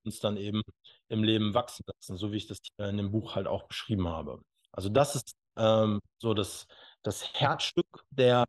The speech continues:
ähm, für mich so im Monat, wo, wo die Sachen drauf hinarbeiten, wo ich mich mit Leuten direkt connecte aus meiner Community.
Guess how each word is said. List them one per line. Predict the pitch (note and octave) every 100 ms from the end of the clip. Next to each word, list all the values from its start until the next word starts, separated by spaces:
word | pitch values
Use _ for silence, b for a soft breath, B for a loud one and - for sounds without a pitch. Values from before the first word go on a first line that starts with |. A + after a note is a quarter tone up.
| A#2
ähm, | A2+ G2 A2+ A#2 A#2 A#2 A2 G#2+ - _ _
für | - B2
mich | B2 B2 -
so | A2
im |
Monat, | A2 B2+ C#3+ C#3
wo, | B2 A#2+ A2
wo |
die | A#2
Sachen | G#2+ A2 G#2
drauf | G2 _ _ b b
hinarbeiten, | - D#3 C3 C3 B2 - B2+ A#2
wo | A2+
ich | A2
mich | A2+
mit | A2+ G#2
Leuten | A#2 A2
direkt | G#2+ B2 C3+
connecte | - B2+ B2 - G#2
aus | G#2 -
meiner | G#2 G2+
Community. | - G#2 B2+ D#3+ D#3 A3 A3+